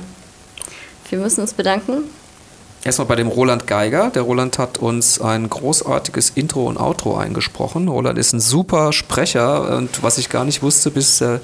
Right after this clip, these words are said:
Speaker 2: S W R vor kurzem
Speaker 1: Ja.
Speaker 2: über ihn berichtet hat, der ist ja Stimmimitator.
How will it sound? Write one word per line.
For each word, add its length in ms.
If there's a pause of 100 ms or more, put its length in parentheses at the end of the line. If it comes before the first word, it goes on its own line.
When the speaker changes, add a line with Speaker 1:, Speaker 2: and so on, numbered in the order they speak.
Speaker 2:
S 240
W 60
R 140
vor 140
kurzem 340
Speaker 1:
Ja. 100
Speaker 2:
über 40
ihn 80
berichtet 360
hat, 40 (380)
der 80
ist 100
ja 60
Stimmimitator. 960